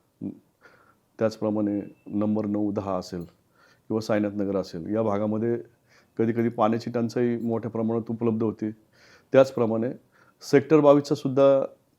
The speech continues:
पाण्याची टंचाई मोठ्या प्रमाणात होती. तर सेक्टर बावीससाठी एक वेगळी पाण्याची टाकी उभी करण्याचा मानस माझ्या डोक्यामध्ये आहे. आणि यमुनानगरमध्ये सुद्धा एक नाना नानी पार्कच्या शेजारी एक भूखंड आरक्षित आहे आमचा, म्हणजे भूखंड आहे त्या ठिकाणी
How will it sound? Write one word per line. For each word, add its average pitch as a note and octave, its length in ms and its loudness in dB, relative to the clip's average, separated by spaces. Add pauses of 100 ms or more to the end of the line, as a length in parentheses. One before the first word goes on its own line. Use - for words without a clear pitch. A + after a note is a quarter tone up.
(400)
पाण्याची B2 340 4
टंचाई B2 480 0 (680)
मोठ्या A2+ 240 -2
प्रमाणात G#2+ 320 -2
होती. F2+ 60 -12 (600)
तर A#2+ 40 -4
सेक्टर C#3+ 420 4
बावीससाठी D3+ 480 4
एक C3+ 180 0 (520)
वेगळी C3+ 300 6
पाण्याची C3 360 0
टाकी B2+ 240 2
उभी A#2+ 200 2
करण्याचा A2 380 -4
मानस G#2 320 -2
माझ्या G#2+ 200 -2
डोक्यामध्ये F#2+ 440 -4
आहे. D#2 100 -6 (440)
आणि A2+ 220 2
यमुनानगरमध्ये D3+ 680 6
सुद्धा G#2+ 360 0 (520)
एक - 120 -6
नाना A#2 300 2
नानी B2+ 180 0
पार्कच्या A#2+ 440 -4
शेजारी A2 220 -2
एक A2 120 -6 (120)
भूखंड G#2+ 420 -4
आरक्षित G#2+ 420 -2
आहे F2 100 -4
आमचा, F2 200 -10 (240)
म्हणजे A2 160 0
भूखंड A#2 340 0
आहे G2+ 220 2 (440)
त्या B2 100 6
ठिकाणी A2 520 -2